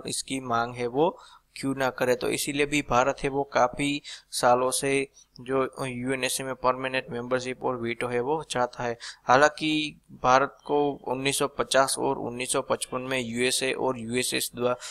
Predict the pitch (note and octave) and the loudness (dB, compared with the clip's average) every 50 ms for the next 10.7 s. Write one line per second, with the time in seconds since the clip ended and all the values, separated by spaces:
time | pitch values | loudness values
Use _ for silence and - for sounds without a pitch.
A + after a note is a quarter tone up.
0 | - - - - A#2+ B2+ B2+ - C#3 C3 B2 C#3+ C3+ C3 B2 A#2+ A#2+ B2 B2 B2+ | -14 -14 -8 -4 -2 -2 0 0 -2 0 2 4 4 4 4 4 4 6 6 6
1 | B2+ B2+ B2 A#2 A#2 A#2 A#2+ A#2+ B2 B2+ B2 B2 A#2 A#2 A#2+ B2 B2 B2+ B2 - | 4 4 2 0 0 0 0 -2 -2 -2 -2 -4 -6 -4 -2 2 2 2 2 2
2 | - B2+ A#2+ - - - D#3 D3+ - - - - - - - A#2+ A#2+ A#2+ - C#3+ | 0 -4 -6 -8 -4 -2 -2 -2 -2 -6 -20 -20 -20 -8 -4 -4 -2 -2 0 0
3 | D3 D3 C#3+ - - C#3 C3 C3+ B2 C3+ C3+ C3 B2+ - C3+ C3+ B2+ B2 B2+ C3 | 0 0 0 -4 -8 -6 -4 -4 -2 0 0 0 0 -2 -4 -4 -4 -4 -4 -4
4 | - C#3+ C#3 C#3 C#3 C#3 C#3 C#3 C3+ C3+ C#3 C3+ - - B2 A#2+ C3 C3 C3 C3 | -4 -6 -6 -6 -4 -2 -2 0 0 0 -2 -2 -2 -2 0 2 2 2 2 2
5 | C3 C3 B2+ C#3+ C3+ B2+ B2 C3+ C3 B2+ B2 A#2+ A2+ A2+ A#2 A#2+ A#2+ A#2+ A#2+ A#2+ | -4 -6 -6 -6 -8 -6 -4 -4 -4 -4 -4 -4 0 4 4 4 4 4 2 -2
6 | B2 B2 A#2+ A2+ A2 A2 A2+ A#2 A#2 A#2+ A#2+ A#2+ A#2+ A#2 A2+ - - - - _ | -2 -4 -6 -10 -10 -8 -6 -8 -8 -8 -8 -10 -10 -10 -10 -12 -16 -16 -14 _
7 | - B2 B2+ A#2+ C3 B2+ B2+ B2 B2 B2 B2 C3 - - A2+ - - - B2+ A#2 | -10 -10 -8 -6 -6 -4 -2 -2 -2 -2 -2 -2 -2 -2 -4 -4 -2 -2 -2 0
8 | A#2 A#2 A2 - C3 D#3 E3+ - - _ _ _ _ _ - - C#3 A#2+ - - | 0 -2 -2 0 0 0 0 -2 -6 _ _ _ _ _ 4 4 4 4 4 2
9 | A#2+ A#2+ A#2 A#2 A2+ A2+ A#2+ A#2+ C3 C#3+ C#3 - - C#3 B2+ C3 C3+ C3+ B2+ - | 0 0 0 -2 -4 -6 -4 -2 0 -2 -2 -4 -6 -8 -4 -4 -4 -4 -4 -4
10 | C#3 C3+ B2 C3 C3 C3 C3 - C3 B2+ B2 C3 C#3 C3 | -4 -2 0 2 0 0 0 -2 -8 -10 -8 -8 -10 -10